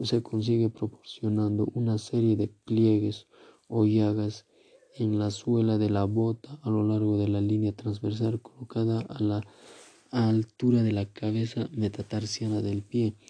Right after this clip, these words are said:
mientras, eh, la línea del desarrollo, eh, es de diseño o del diseño ya está puesta en práctica. Se han identificado otros factores a la hora de buscar rendimiento y confort en el golpeo del balón,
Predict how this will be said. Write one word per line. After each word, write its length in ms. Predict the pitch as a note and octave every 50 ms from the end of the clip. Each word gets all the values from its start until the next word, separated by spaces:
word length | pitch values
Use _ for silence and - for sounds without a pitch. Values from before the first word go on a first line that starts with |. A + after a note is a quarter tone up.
| - - - - - - _ _ _
mientras, 760 | - A#2 A2+ A2 G#2+ G#2+ G#2+ - A#2 A2+ A2 A2 - - - _
eh, 480 | - D#3+ A#2 A2 G#2+ G#2+ G#2+ G#2+ G#2+ A2+ - - - - - _ - -
la 160 | - A2+ A2
línea 320 | A2+ A#2+ A#2+ A#2 A#2 A2
del 180 | G#2+ G#2+ G#2 G#2
desarrollo, 680 | A2 G#2+ G#2 G#2+ G#2 G#2 A2+ A2+ A2 A2 A2 A2 A2+ - _
eh, 420 | - A2+ A2 A2 A2 A2+ - - - -
es 240 | A#2+ A#2 A2+ A2
de 120 | G#2+ G#2+ G#2
diseño 760 | G#2 G#2+ G#2+ A2 - - A#2+ A2+ A2+ A#2 A#2 A#2 A#2 A#2 -
o 200 | - - - A#2
del 220 | A2 A2 G#2 G#2 G2+
diseño 600 | G#2 G#2 G#2 - - A2 G#2+ G#2+ G#2+ G#2+ G#2+ G#2+
ya 280 | A2 A2 A2 A2 G#2+ G#2
está 280 | G#2 G#2 - - G#2+
puesta 480 | G#2 - - A2 G#2+ A2 A2 - - A2 -
en 220 | - G#2 G2+ G#2
práctica. 640 | G2+ - G#2+ G#2 G2+ G#2 - - - - _ - - _ _ _ _ _ _ _ _ - - - - - - - - - - _ _ _
Se 160 | _ - -
han 80 | D3 C#3
identificado 800 | C3+ B2+ B2 A2+ A2+ - A#2 A#2 A2+ A2 - - A2 A2 A2 A2+
otros 320 | A2 - - A2 G#2+ -
factores 760 | - - G#2 G2+ G2+ - - A2 A2 G#2+ G#2+ G#2+ A2 - -
a 60 | G#2
la 100 | G#2 G#2
hora 200 | G#2+ G#2+ G#2+ G2+
de 100 | G2+ G2+
buscar 400 | G2+ G#2+ A2+ - - - A2+ A2
rendimiento 800 | G#2+ G#2+ G2+ G2+ G2+ G2+ G2+ G2+ G#2 G#2+ G#2+ A2+ - A2 G#2 G#2+
y 100 | A2 G#2+
confort 640 | - - G2+ G2 G2+ G#2 - A#2 A2 A2 A2 - -
en 140 | G#2+ G2+ G2+
el 140 | G2 G2
golpeo 400 | G2 G2+ F#2+ G2+ - - A#2 G2+
del 160 | G2 G2 F#2+ -
balón, 420 | G#2+ G#2 G#2+ G#2+ G#2+ G#2+ A2 A2